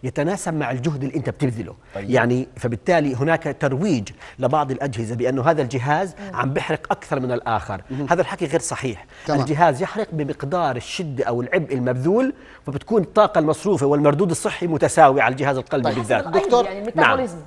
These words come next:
Speaker 1: أكيد.
Speaker 3: اللي هو الأيض في الجسم، يعني هو
Speaker 1: معدل التمثيل الغذائي. نعم.
Speaker 3: بالضبط.
Speaker 2: طول الحين
Speaker 3: مم.
Speaker 2: مثلا هذه هل يوميا؟
Speaker 1: أشكرك. هلا ال-، ال-، الجمعية الأمريكية للطب الرياضي توصي بأن ممارسة النشاط البدني على الأقل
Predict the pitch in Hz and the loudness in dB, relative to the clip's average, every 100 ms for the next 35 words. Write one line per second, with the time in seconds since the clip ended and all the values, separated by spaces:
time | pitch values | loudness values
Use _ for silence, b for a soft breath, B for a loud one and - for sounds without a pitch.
0 | - - - 143 190 226 226 254 285 208 | -8 -6 -4 -4 -4 -4 -2 -4 -4 -8
1 | 240 202 294 226 165 151 160 156 156 185 | -6 -4 -4 -6 -8 -6 -2 4 8 8
2 | 175 151 151 131 131 113 - - 131 113 | 6 4 2 2 -2 -2 -4 -4 -6 -4
3 | 185 156 254 254 208 - 240 233 220 220 | -2 2 4 4 0 -2 -2 0 2 4
4 | 226 190 190 190 - 170 190 196 208 240 | 4 4 0 -2 -4 0 0 0 -4 -4
5 | 233 - B B B - - 101 - 131 | -8 -18 B B B -6 -2 -4 -2 0
6 | 127 123 - 127 110 113 - 110 120 135 | 0 -2 -2 -2 -2 -4 -6 -4 -2 0
7 | 185 143 139 165 131 151 131 127 127 113 | 0 0 -2 -2 -2 -2 -2 0 0 -2
8 | - 143 - 107 107 b b 117 - 147 | -4 -4 -4 -10 -12 b b -4 -2 0
9 | 131 123 135 165 170 123 123 113 151 117 | -2 0 -2 -4 -6 -8 -8 -6 -8 -6
10 | 120 113 107 101 135 127 127 147 147 | -6 -6 -6 -4 -4 -4 -6 -6 -6